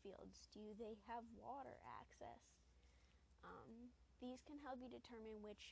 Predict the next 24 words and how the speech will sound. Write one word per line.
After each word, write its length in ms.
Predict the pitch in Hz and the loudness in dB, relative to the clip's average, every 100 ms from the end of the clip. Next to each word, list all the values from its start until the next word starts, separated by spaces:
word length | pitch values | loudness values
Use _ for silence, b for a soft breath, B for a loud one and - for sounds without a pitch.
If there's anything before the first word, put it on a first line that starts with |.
| 214 - | -4 -2
boots 400 | 220 - - - | -2 -2 -6 -4
to 80 | - 185 | -6 -4
buy. 400 | 95 - - 220 - - - - - - - - - - - - - - | -2 0 0 -2 -6 -16 -16 -16 -16 -16 -18 -18 -18 -16 -16 -16 -8 2
Personally, 720 | 254 - 247 247 254 254 254 B B B B B | 4 4 2 4 6 4 0 B B B B B
if 160 | 240 226 | 0 4
you 80 | 240 247 | 4 2
have 160 | 233 | 2
super 320 | - 226 240 | 2 2 4
muddy 400 | 233 240 226 220 214 - | 6 6 4 0 -4 2
fields 560 | 311 302 294 285 - - | 4 6 6 4 2 -2
or 80 | 240 | 0
you 240 | 226 214 233 | 2 2 0
have 160 | 220 - | -2 -4
fields 400 | 220 220 220 - | 0 0 0 -2
that 160 | 220 - - - | -4 -4 -2 -2
have 160 | 226 247 | -2 0
water 320 | 233 233 240 - | 2 2 2 0
access, 480 | 226 233 - 240 233 - - B B B B - | 0 -2 -2 -2 -2 -4 -14 B B B B 0
I'm 240 | 233 233 | 0 4
going 320 | 233 240 247 | 6 6 4
to 80 | 247 | 2
say 320 | - 233 226 220 - | 2 2 2 0 2
don't 380 | 208 220 254 - 233 214 | 4 6 4 0 -4 0
buy 560 | 214 214 208 208 214 | 0 2 2 2 2